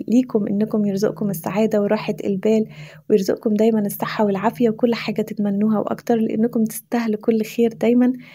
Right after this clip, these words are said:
دايما بتشجعوني بكل كلامكم الحلو، فلازم يكون لكم نصيب من الدعوات اللي يا رب كده يستجيبها يا رب وتكون من نصيبكم.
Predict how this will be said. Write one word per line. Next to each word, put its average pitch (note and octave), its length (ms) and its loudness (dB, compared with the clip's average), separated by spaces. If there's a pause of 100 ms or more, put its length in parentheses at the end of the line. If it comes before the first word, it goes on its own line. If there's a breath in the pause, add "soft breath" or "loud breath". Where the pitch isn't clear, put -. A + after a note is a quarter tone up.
(280 loud breath)
دايما B3 220 8
بتشجعوني G#3 760 4
بكل A#3+ 300 6
كلامكم A3 440 0
الحلو، A3+ 360 0
فلازم A3 420 2
يكون A#3 280 2
لكم A#3+ 220 2
نصيب B3 420 2
من A#3 180 4
الدعوات G#3 580 0
اللي G3 140 0
يا G3 80 2
رب G3 220 0
كده G3+ 240 -2
يستجيبها G3+ 500 -2
يا G3 60 0
رب G3+ 220 -2
وتكون A3 300 -2
من G#3+ 140 2
نصيبكم. A#3 440 -2